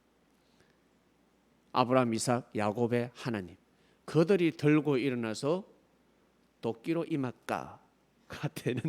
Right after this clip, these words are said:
된다는 거예요. 조상들이 들고 일어난다는 거예요. 선조들이, 구약 사천 년 동안 수많은 사람들이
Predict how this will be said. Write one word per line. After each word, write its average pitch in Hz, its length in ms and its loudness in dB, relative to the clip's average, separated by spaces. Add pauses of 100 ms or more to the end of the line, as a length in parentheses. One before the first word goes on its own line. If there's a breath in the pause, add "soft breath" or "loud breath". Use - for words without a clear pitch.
(240)
된다는 143 480 0
거예요. 95 120 -12 (480 loud breath)
조상들이 175 960 0
들고 156 340 2
일어난다는 113 540 -2
거예요. 98 140 -4 (240 loud breath)
선조들이, 127 800 -2 (640 soft breath)
구약 196 300 -2
사천 - 420 -8
년 190 200 -6
동안 175 260 -4
수많은 220 920 -8
사람들이 151 760 -4